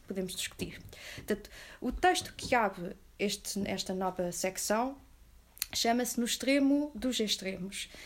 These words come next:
E eu acho que este texto é uma espécie de mote para depois os textos que se seguem, eh, e que têm que ver especificamente com alguns autores, com a leitura de textos ou de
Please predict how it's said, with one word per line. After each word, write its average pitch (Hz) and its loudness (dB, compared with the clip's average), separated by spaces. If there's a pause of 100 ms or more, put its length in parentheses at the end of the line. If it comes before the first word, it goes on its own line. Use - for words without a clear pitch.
(140)
E 240 4
eu 269 6
acho 269 2
que - -4
este 240 -2
texto 240 -2
é 247 0
uma 233 -2
espécie 240 -2
de 214 0
mote 220 2
para 226 -4
depois 220 -4
os 208 -6
textos 220 -4
que - -8
se - -2
seguem, 196 -2
eh, 180 -4
e 196 0
que - -12
têm 196 -2
que 185 -10
ver 190 -2
especificamente - -4
com 202 -2
alguns 190 -2
autores, 202 -4
com - -2
a 208 4
leitura 214 0
de 226 -6
textos - 0
ou 180 -4
de 180 -6